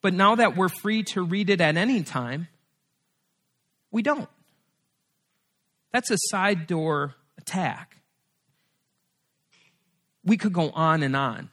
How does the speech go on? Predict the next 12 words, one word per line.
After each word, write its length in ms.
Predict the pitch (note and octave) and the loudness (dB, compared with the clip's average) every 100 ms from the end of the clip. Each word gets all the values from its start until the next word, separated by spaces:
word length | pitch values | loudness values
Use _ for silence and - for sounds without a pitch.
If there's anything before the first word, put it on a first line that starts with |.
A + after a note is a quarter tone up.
| - | -2
with, 260 | D3+ D#3 | 2 2
with 180 | D3+ D3+ | 0 -2
this 200 | D3+ C#3+ | -2 0
idea 320 | C#3+ D3 E3 | 0 2 2
of 140 | C3+ B2+ _ _ _ C3 | 2 -2 _ _ _ -4
legislation 1000 | C#3 E3+ E3+ E3 - D3+ D3+ D#3 D3+ C#3 | 2 4 2 -4 -4 0 0 0 -2 -4
of 380 | B2+ D3+ C3+ | -2 -2 0
morality 720 | D3 C#3+ C#3 C#3+ D#3 D#3+ C#3+ C#3+ | -2 0 4 6 6 4 0 0
or 160 | D3+ | 2
even 420 | A3 G#3 D#3+ - | 2 2 0 0
legislation 840 | E3 F3 F#3+ - - E3+ E3 F#3 D#3+ | 2 2 0 -4 -2 -2 0 -2 -4
of 280 | - D3 | -4 -6